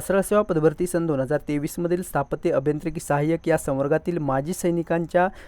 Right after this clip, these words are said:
आरक्षणाअंतर्गत दोनशे अठ्ठावीस पदांकरिता, पदांपैकी माजी सैनिक प्रवर्गातील उमेदवार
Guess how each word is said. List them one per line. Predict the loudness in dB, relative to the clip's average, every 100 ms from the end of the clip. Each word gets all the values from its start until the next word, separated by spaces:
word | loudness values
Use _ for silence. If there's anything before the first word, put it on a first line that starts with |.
| -6
आरक्षणाअंतर्गत | 2 2 2 -2 -2 -4 -4 -4 -2 -2 -4 -6 -12
दोनशे | -2 0 2 0
अठ्ठावीस | 0 -4 0 2 0 -2
पदांकरिता, | 0 0 0 -4 -2 2 2 0 -14 -2
पदांपैकी | 2 2 2 0 0 0
माजी | 2 2 0
सैनिक | -2 -2 -2 0
प्रवर्गातील | 4 4 4 0 -2
उमेदवार | 0 2 4 4